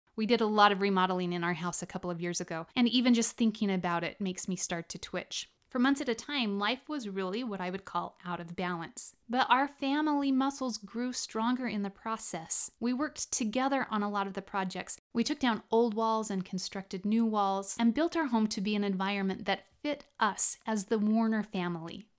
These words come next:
And though it was really a struggle to keep life going during the remodel process, today our home is a tool of strength. It serves us well, and we developed a lot of skills in the process of remodeling.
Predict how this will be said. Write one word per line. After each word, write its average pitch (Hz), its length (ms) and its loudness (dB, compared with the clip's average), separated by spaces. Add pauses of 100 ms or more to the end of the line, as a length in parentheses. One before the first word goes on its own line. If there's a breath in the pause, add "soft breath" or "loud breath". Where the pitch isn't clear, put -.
And 233 180 6
though 277 200 4
it 196 80 0
was 226 200 4
really 277 380 0
a 247 40 2
struggle 233 460 0
to 208 140 -6
keep 240 320 -10
life 208 400 -4
going 214 420 2
during 214 380 0
the 208 100 -2
remodel 190 440 -2
process, 254 680 -4 (160 loud breath)
today 269 360 2
our 240 120 0
home 226 180 2
is 214 160 0
a 233 60 -2
tool 233 400 -2
of 220 80 -4
strength. - 720 -4
It 233 160 -2
serves 294 440 -2
us 262 220 0
well, 233 480 -2 (180)
and 226 120 2
we 269 160 2
developed 220 440 0
a 247 40 0
lot 202 200 -2
of 208 80 -4
skills 185 460 0
in 202 140 -2
the 190 80 0
process 226 520 -2
of - 140 -8
remodeling. 196 680 -2